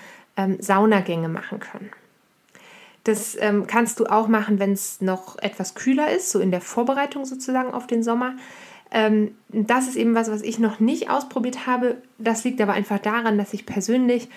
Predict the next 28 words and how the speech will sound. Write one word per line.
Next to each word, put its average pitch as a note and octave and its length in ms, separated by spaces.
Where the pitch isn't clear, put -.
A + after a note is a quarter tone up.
kein B3 360
großer A#3 340
Fan A3 380
von G#3+ 400
Sauna G#3+ 480
bin. - 460
Also F#3+ 180
ich G#3 220
einfach G#3 340
nicht, G3 200
ich - 180
hab's G3 200
nicht A3 160
so A3+ 100
gerne. B3+ 340
Ähm, A#3 600
aber D4+ 480
ich - 180
habe A3 200
das G3+ 180
natürlich, G#3 340
nachdem G#3 280
ich G3+ 100
das - 180
gelesen A3 340
hatte, F#3 220
weiter A3 300
recherchiert, B3 680